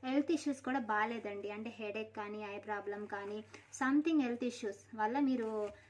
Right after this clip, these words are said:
ఆ, చాలా బాధనైతే అనుభవిస్తున్నారు. హెల్త్ బాలేదు and మనీ కూడా లేవు. So, కొంతమంది మనీ లేవన్నాను కదా, so ఆ మనీ గురించి లోన్ తీసుకోవడం కానీ, ఆ మనీ గురించి ఎవరినైనా అడగడం కానీ తీసుకొని అయితే ఉన్నారు.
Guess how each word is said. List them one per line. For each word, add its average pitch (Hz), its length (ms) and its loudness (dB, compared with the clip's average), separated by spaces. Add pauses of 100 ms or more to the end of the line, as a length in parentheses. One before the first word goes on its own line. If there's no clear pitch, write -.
(180)
ఆ, 214 100 0
చాలా 226 340 0
బాధనైతే 214 520 0
అనుభవిస్తున్నారు. 196 680 -4
హెల్త్ 220 260 -2
బాలేదు 214 560 2 (340)
and 233 100 2
మనీ 220 280 2
కూడా 220 240 0
లేవు. 190 340 -2 (220)
So, 285 200 4
కొంతమంది 262 580 4
మనీ 247 260 4
లేవన్నాను 233 560 0
కదా, 208 200 0
so 262 140 0
ఆ 233 200 4
మనీ 226 280 2
గురించి 240 400 2
లోన్ 214 280 0
తీసుకోవడం 214 520 -2
కానీ, 202 340 -2 (420)
ఆ 226 80 4
మనీ 233 240 4
గురించి 247 340 0
ఎవరినైనా 220 360 -2
అడగడం 220 400 -2
కానీ 220 240 0
తీసుకొని 233 480 -4
అయితే 214 220 -4
ఉన్నారు. 202 500 -2